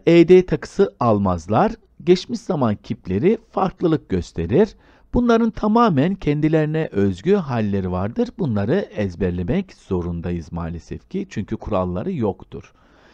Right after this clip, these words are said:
Win, won, have, had. Bunlar, bunlardan bazıları, e, çok sayıda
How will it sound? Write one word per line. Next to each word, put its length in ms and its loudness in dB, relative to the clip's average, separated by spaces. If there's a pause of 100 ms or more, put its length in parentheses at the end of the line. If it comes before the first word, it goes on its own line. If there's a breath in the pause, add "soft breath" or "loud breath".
(340 soft breath)
Win, 480 2 (160)
won, 720 2 (320)
have, 440 0 (420)
had. 680 -2 (640)
Bunlar, 360 0 (220)
bunlardan 560 0
bazıları, 880 2 (180)
e, 120 -2 (800)
çok 220 -6
sayıda 560 -2